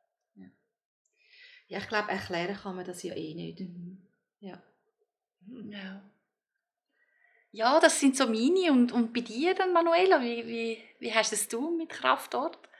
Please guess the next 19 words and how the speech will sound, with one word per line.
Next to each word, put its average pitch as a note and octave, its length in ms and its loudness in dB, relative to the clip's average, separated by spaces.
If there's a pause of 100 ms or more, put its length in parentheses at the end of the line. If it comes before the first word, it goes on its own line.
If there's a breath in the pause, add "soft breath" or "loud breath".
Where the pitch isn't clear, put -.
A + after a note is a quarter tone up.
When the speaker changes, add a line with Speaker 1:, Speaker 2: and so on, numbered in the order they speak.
(1400 soft breath)
Speaker 1:
Ich - 100 -18
habe G3 120 -20 (120)
ganz F#3+ 360 0
viele F#3+ 180 -2
verschiedene. G3+ 800 -2 (220)
<laughs> - 1000 -14 (1200 soft breath)
Ja, F3+ 260 -10
eine, C4 1000 0 (200)
den F#3 160 -10
ich F#3 200 -12
schon F3+ 200 -12
mehrmals C4 440 -4
besucht B3+ 580 -10
habe, A#3 240 -8 (120)
ist - 500 -8
der F3+ 120 -14
Wasserfall F#3+ 580 -10
von F3+ 300 -14
Biasca. E3+ 680 -10